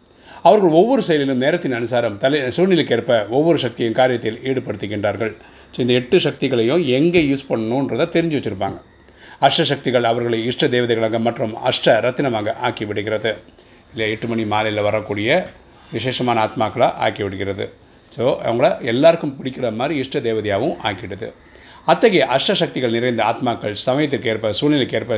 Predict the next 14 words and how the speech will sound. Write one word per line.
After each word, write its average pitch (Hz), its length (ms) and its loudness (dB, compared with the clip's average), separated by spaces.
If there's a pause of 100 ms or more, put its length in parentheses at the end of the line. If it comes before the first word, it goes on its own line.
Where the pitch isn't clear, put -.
ஸ்திதியை 127 240 -2
சுலபமாக 110 540 -2
உருவாக்கி 110 320 -2
விடுகின்றார்கள். 104 580 -2 (360)
So - 160 -8
சூழ்நிலை 175 380 4
எப்படி 123 220 0
இருந்தாலும் 113 500 0
இவங்கக்கிட்ட 131 420 -4
அந்த 131 140 0
அஷ்டசக்திகள்ன்ற 131 680 -4
சக்தி 117 420 -2
இருக்கிறதுனால 107 680 0
தேவைக்கான 139 680 0